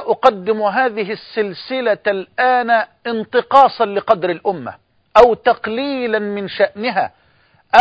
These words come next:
أو لأنني أريد أن أقيم من خلالها الحد على الأمة إما بالجلد أو الرجم،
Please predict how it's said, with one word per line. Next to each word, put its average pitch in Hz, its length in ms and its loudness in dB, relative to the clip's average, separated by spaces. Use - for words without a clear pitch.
أو 226 220 2
لأنني 240 760 2
أريد 226 500 -2
أن 226 440 0
أقيم 254 480 -4
من 214 280 -6
خلالها 220 720 0
الحد 196 640 -2
على 196 300 2
الأمة 262 600 0
إما 262 460 0
بالجلد 202 640 0
أو 196 260 0
الرجم، 175 460 2